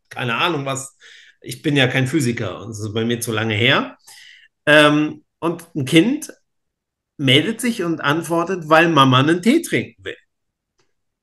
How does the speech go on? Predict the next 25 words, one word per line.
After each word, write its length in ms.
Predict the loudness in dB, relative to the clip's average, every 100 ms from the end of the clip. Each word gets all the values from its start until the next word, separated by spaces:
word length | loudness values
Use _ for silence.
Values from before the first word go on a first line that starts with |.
| _ _ _ _ _ _ _ _ _ _ -2
Die 80 |
Antwort 460 | 2 6 8 8 6
ist 160 | -4 2
genauso 360 | 6 6 4
richtig, 680 | 2 0 0 -2 -2 -14 -20 -2
aber 260 | 4 6
es 140 | 4 2
ist 180 | -8 -6
ein 280 | -6 -6 _ _
kategorialer 880 | 0 0 0 0 2 4 4 4 2
Unterschied. 720 | 0 -6 -10 -12 -10 -10 -12 _ _ -20 -20 -20 -14 2
Das 220 | 2 4
ist 140 | -2
sozusagen, 880 | 0 0 0 2 4 4 2 -2 -4
äh, 220 | -6 -6
diese 380 | -6 -6 -4 -4
Dimension 680 | 0 2 2 2 0 -2 -2
liegt 440 | -6 -8 -12 -14 -12
schon 360 | -6 -6 -4
immer 340 | -6 -4 -4 -4
im 220 | -4 -2
Menschen. 580 | -2 -4 -8 -8 -8 -8
Also 400 | -10 -8 -8 -10
zu 140 | -14
fragen, 880 | -14 -12 -2 2 2 2 -2 -6 -8